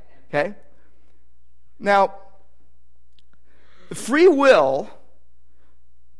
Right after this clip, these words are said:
is the idea of us choosing whatever seems good to us at the moment. We are free to do that. We are free, our will is free to choose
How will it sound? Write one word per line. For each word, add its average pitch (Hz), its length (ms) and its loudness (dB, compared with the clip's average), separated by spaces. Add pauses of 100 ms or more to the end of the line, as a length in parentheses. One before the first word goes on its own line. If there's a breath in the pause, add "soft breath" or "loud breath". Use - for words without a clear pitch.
(160)
is 220 200 4
the 247 120 6
idea 247 380 8
of - 240 4
us 269 340 4 (680 soft breath)
choosing 302 480 10
whatever 269 280 10
seems 247 320 2
good 254 240 2
to 208 140 4
us 190 220 4
at 190 160 4
the 208 80 0
moment. 208 440 -2 (460)
We 165 100 -4
are 156 40 0
free 269 240 0
to 247 60 0
do 262 200 2
that. - 240 -10 (680 soft breath)
We 247 180 6
are 233 200 10
free, 294 680 4
our 233 220 8
will 247 260 8
is 233 200 -4
free 302 320 2
to 311 60 0
choose 233 600 0